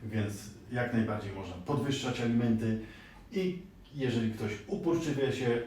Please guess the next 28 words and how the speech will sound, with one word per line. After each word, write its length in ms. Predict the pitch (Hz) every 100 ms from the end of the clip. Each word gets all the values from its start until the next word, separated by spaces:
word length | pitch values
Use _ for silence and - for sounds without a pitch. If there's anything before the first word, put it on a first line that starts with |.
| -
od 320 | 135 135 - 110
nich 220 | 120 113 -
uchyla, 580 | 110 117 117 110 104 - -
zawiadamiać, 720 | - 143 151 131 117 110 107
składać 360 | - - 139 113
wniosek 280 | 120 110 104 - 98
do 80 | 110
prokuratury. 540 | 104 101 98 90 - - -
A 80 | 107
jeżeli 540 | 113 113 160 147 120
ktoś 320 | - - 123
by 140 | 113 95
chciał 280 | - 117 - 90 -
pomocy 400 | 131 165 175 - 101 - - -
w 60 | -
sporządzeniu 680 | - - 127 127 120 131 113
takiego 280 | 101 - 90
wniosku, 420 | 92 135 139 -
pisma, 520 | - 147 - 110 - - -
porady 380 | 131 139 107 92 - - -
bądź 360 | 127 120 104 -
nawet 280 | 101 104 101
reprezentacji, 800 | 104 120 120 135 151 - 117 113 - - - -
polecam 420 | 151 147 135 127
się. 260 | 127 120 110 - - - - - - - - -
Kontakt 560 | - 135 123 110 - - -
podaję 400 | 113 104 95 90 90 -
pod 320 | 147 147 -